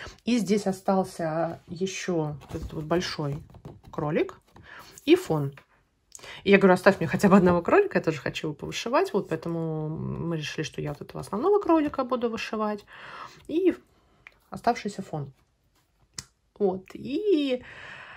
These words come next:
я вам показывала, наверное, в одной из предыдущих серий "Будни", э, продвижение. То есть я тогда к маме пришла в гости, сфотографировала, показала. И вот когда в очередной раз я планировала приезд в Москву,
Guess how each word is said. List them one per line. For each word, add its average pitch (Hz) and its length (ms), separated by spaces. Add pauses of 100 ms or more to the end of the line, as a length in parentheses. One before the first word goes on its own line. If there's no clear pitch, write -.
(480)
я 233 160
вам 220 100
показывала, 175 840
наверное, 180 360
в 170 60
одной 175 160
из - 40
предыдущих 165 400
серий 175 240
"Будни", 233 520 (300)
э, 170 40
продвижение. 180 640
То 190 60
есть 180 100
я 170 60
тогда 165 200
к - 60
маме 165 140
пришла 165 280
в 165 40
гости, 330 240
сфотографировала, 165 720
показала. 262 760
И 208 400
вот 202 140
когда 165 420 (340)
в 196 40
очередной 180 380
раз 175 220
я 175 60
планировала 170 500
приезд 175 320
в - 40
Москву, 311 540